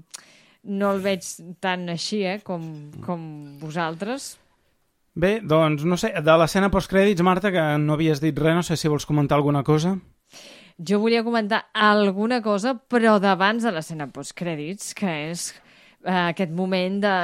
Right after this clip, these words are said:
Speaker 1: germanor, ara es,
Speaker 2: Hmm.
Speaker 1: es diria sororitat, de la Yelena abra-, mm,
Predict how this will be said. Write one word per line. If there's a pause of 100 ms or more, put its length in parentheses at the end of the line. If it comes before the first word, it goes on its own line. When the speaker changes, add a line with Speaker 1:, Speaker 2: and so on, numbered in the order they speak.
(100)
Speaker 1:
germanor, (140)
ara
es, (100)
Speaker 2:
Hmm.
Speaker 1:
es
diria
sororitat, (400)
de (540)
la
Yelena
abra-,
mm,